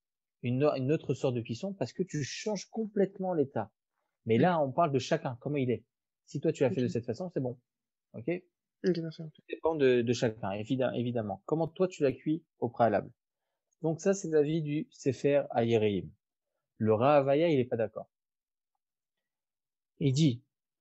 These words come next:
Speaker 1: que tu l'aies cuit, que tu l'aies chauffé au four, que tu l'aies n'importe quel, tu l'aies grillé au feu, de n'importe quelle façon tu l'as cuit au préalable, même si tu fais réchauffer d'une manière différente que de la façon dont tu l'as cuit au préalable,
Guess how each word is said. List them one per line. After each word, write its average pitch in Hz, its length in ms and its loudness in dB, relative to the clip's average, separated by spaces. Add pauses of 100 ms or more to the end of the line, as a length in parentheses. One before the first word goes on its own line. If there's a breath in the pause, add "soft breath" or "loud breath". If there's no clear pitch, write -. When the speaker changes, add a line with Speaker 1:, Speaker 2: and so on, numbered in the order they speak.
(200)
Speaker 1:
que - 100 0
tu 151 180 -2
l'aies 151 180 6
cuit, 139 480 -2 (220)
que - 80 -2
tu 123 160 -4
l'aies 131 120 2
chauffé - 400 -2
au 123 100 4
four, 113 440 -4 (420)
que - 80 -2
tu 120 200 -4
l'aies 135 420 4 (160)
n'importe 156 420 -2
quel, 131 160 -6
tu 131 140 -6
l'aies 131 120 2
grillé 135 460 0
au 127 140 2
feu, 120 260 -8 (500)
de 127 60 4
n'importe 147 460 2
quelle 151 140 0
façon 131 380 -2
tu - 160 -18
l'as 107 100 0
cuit - 340 -4
au 110 120 -2
préalable, 139 520 0 (1200)
même 180 160 8 (180)
si 170 120 0
tu 147 120 0
fais 143 120 0
réchauffer 139 440 4
d'une 117 180 -2
manière 120 260 0
différente 131 560 -2
que 107 280 2 (540)
de 107 80 -2
la 110 100 6
façon 127 280 -2
dont 117 40 -2
tu - 140 -6
l'as 104 340 0
cuit 143 220 2
au 127 80 6
préalable, 131 540 0